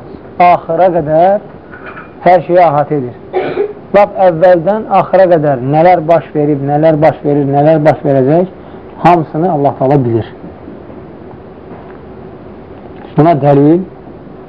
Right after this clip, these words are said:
Allah Subhanahu taala deyir: "Ələm tə'ləm ennəllaha ya'lemu mə fis-semavati vəl-ard?" Məyər bilmirsən ki, Allah göydə, göylərdə və yerdə nə varsa hamısından xəbərdardır, hamısını bilir?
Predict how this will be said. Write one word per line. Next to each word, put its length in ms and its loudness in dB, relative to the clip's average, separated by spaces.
Allah 240 2
Subhanahu 360 0
taala 260 2
deyir: 160 4
"Ələm 320 2
tə'ləm 340 0
ennəllaha 500 0
ya'lemu 400 2
mə 180 2
fis-semavati 540 0
vəl-ard?" 420 2
Məyər 300 2
bilmirsən 560 -2
ki, 160 0
Allah 420 4
göydə, 380 2
göylərdə 440 2
və 100 2
yerdə 260 2
nə 140 2
varsa 280 2
hamısından 480 0
xəbərdardır, 680 0
hamısını 440 -2
bilir? 320 2